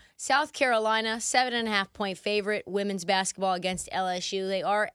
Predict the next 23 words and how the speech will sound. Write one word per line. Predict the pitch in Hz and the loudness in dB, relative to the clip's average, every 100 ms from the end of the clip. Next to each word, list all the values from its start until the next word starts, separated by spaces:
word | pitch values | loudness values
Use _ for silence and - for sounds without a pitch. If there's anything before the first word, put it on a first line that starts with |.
| - | 0
at | 202 208 | 2 2
L | - 185 | 0 0
S | 185 180 190 | 0 -2 -4
U. | 185 185 _ _ _ _ _ - | -4 -6 _ _ _ _ _ 0
I | 240 | 0
looked | 320 - | 0 -4
and | 262 240 | -2 0
saw | 294 285 | 2 4
what | 233 - _ | 2 -2 _
South | - 254 240 | 0 2 2
Carolina's | - 254 226 226 185 | 0 0 2 -2 -2
been | 196 | -4
doing. | 185 254 208 208 | 0 0 -2 -4
The | 220 | -2
only | 269 339 311 | -2 0 -4
team | - 294 285 | -2 -2 -2
that | 233 - | -4 0
they've | 220 190 | -2 -2
beat | 160 247 - | -4 -4 -2
by | 185 190 185 | 0 2 2
less | 175 190 226 - - | 0 0 0 0 -4
than | - 185 180 | -6 -4 0
nine, | 196 240 175 160 165 | 0 2 0 -2 -8